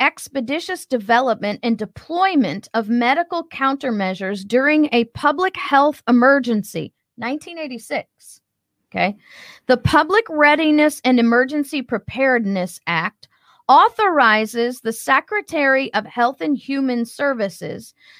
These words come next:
to limit legal liability for losses relating to the administration of medical countermeasures, diagnostics, treatments, and vaccines. In a declaration effe-, effective February fourth, twenty twenty,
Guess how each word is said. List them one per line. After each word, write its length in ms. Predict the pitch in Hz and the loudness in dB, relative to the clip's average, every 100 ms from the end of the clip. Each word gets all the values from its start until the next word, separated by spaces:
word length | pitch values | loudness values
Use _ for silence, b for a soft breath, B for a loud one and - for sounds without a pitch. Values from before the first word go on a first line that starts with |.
| b - | b -6
to 200 | 294 262 | -2 -2
limit 500 | 233 269 311 339 - | 0 2 2 2 -2
legal 640 | 254 269 339 392 440 392 | -4 -2 0 0 0 2
liability 880 | 320 311 311 262 254 277 262 254 262 | 2 4 2 0 0 0 2 0 -4
for 240 | - 208 | -2 0
losses 920 | 202 202 233 302 339 - 202 202 214 b b b | 0 2 4 4 2 -4 -6 -6 -10 b b b
relating 720 | 220 233 220 233 285 349 359 330 | 2 2 4 4 2 0 -6 -8
to 260 | - 302 | -4 -4
the 200 | 254 247 | 0 0
administration 1120 | 226 214 247 349 359 - 277 254 247 262 254 | 0 2 2 0 -4 -8 0 0 0 -2 -2
of 220 | - 220 | 0 -2
medical 520 | 208 220 220 262 311 285 | -2 -2 0 -2 -4 -6
countermeasures, 1080 | - 247 240 214 202 185 185 196 202 - - _ _ - | -4 -2 -2 -2 -2 -4 -6 -8 -10 -14 -20 _ _ 0
diagnostics, 1000 | 226 254 269 247 277 302 - 302 - - | 2 4 2 2 2 2 -2 -6 -6 -12
treatments, 500 | - 294 254 254 190 | -6 -4 -2 -2 -2
and 180 | 233 | -2
vaccines. 920 | 208 202 220 - 269 285 180 - - - b b b - | 0 -2 -4 -8 -4 -2 -4 -8 -14 -20 b b b 2
In 140 | 247 | 4
a 60 | 240 | 4
declaration 840 | 226 262 - 440 381 294 285 294 | 4 0 0 0 2 0 0 -2
effe-, 380 | 247 - 254 240 240 | -4 -2 -2 0 -4
effective 600 | 240 - 262 339 269 233 | -8 -4 -4 -2 -4 -4
February 600 | - 208 254 269 277 247 | -4 -4 -2 0 2 0
fourth, 380 | - 240 233 - | 0 -2 -2 -6
twenty 340 | 220 196 180 | -6 -6 -8
twenty, 580 | - - 466 359 165 | -12 -2 0 0 -4